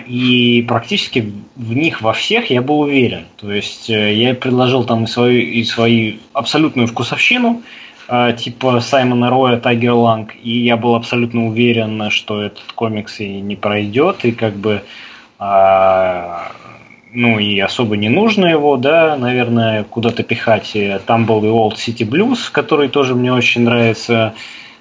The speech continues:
Яниса, Милона Яниса и так далее и тому подобное, да.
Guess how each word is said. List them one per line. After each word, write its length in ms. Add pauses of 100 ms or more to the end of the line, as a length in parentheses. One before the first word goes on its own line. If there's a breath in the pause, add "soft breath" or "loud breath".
(340 loud breath)
Яниса, 640
Милона 460
Яниса 840
и 100
так 240
далее 200
и 40
тому 200
подобное, 540
да. 180